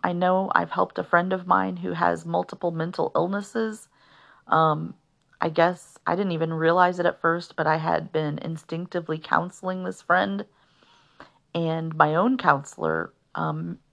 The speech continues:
noticed it and made an observation and is the one who actually put me in these, or suggested, let me, left the decision up to me. Um, but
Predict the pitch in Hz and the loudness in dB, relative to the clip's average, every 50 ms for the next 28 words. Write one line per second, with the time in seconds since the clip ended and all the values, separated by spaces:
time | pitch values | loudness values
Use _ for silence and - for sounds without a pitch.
0 | _ _ - - 165 175 175 175 170 175 151 - - - 175 175 - - - 165 | _ _ -8 -2 2 4 4 4 4 0 -6 -6 -6 -4 -4 -4 -4 -4 -6 -6
1 | 165 165 160 160 170 170 160 170 170 - - 165 156 160 156 165 196 - - 165 | -4 -2 -4 -2 0 2 2 2 0 -2 -10 -8 -4 -2 -2 -4 -4 -6 -6 -6
2 | 156 151 151 156 156 - - - - - - - _ - - 196 175 180 190 185 | -6 -4 -6 -6 -8 -12 -14 -20 -20 -20 -20 -20 _ -6 -6 -6 -2 -2 2 2
3 | 190 185 180 196 190 - 196 185 185 - - - - - 160 156 160 - - - | 2 2 2 0 4 6 6 6 4 0 -6 -4 -2 -2 -2 -2 -6 -6 -2 0
4 | 196 185 - 190 185 180 - - 170 170 165 160 160 160 160 - - - _ _ | 0 0 0 0 -4 -4 -4 -4 -4 -4 -4 -4 -6 -6 -10 -12 -16 -20 _ _
5 | _ _ _ _ _ _ _ _ _ _ - - - 160 151 - - - - - | _ _ _ _ _ _ _ _ _ _ 2 4 4 4 4 0 -10 -14 -6 -6
6 | 185 180 165 - 190 180 180 180 - - - 175 175 170 160 - - - 185 - | -6 -4 0 4 6 6 6 4 0 -6 -6 -4 -2 0 0 0 0 -4 -8 -2
7 | - 170 180 - - 190 170 165 - - 185 170 175 165 165 165 - - 160 170 | 0 0 0 0 -2 -6 -6 -6 -6 -6 -6 -4 -2 -2 -4 -4 -4 -10 -6 -4
8 | 190 214 190 165 165 165 - _ _ - - - - - - - - 175 170 165 | -4 -4 -4 -4 -6 -8 -10 _ _ -20 -20 -20 -20 -20 -6 4 6 8 8 8
9 | 160 160 160 - _ _ _ _ _ _ _ _ _ _ _ _ _ _ _ - | 6 2 -4 -10 _ _ _ _ _ _ _ _ _ _ _ _ _ _ _ -14
10 | - 170 160 _ - 190 165 - - - | -12 -12 -8 _ 2 4 4 4 0 -4